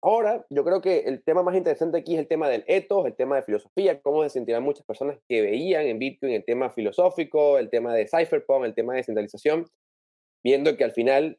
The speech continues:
todo esto recae en los mismos poderosos de siempre, en el capital y en el dinero.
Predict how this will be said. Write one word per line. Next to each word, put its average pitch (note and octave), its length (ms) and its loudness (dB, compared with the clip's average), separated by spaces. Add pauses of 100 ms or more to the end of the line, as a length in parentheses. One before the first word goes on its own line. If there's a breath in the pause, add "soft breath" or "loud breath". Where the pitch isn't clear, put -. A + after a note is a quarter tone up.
todo B2 200 4
esto - 180 0
recae A#2+ 640 2
en G#2+ 100 0
los G2+ 120 -2
mismos B2+ 240 -4
poderosos A#2 400 0
de A#2 100 2
siempre, D3+ 460 0
en B2+ 80 0
el G#2+ 100 -4
capital C#3 500 2
y C3+ 40 0
en A2+ 80 -2
el F#2+ 100 -2
dinero. E3+ 300 -2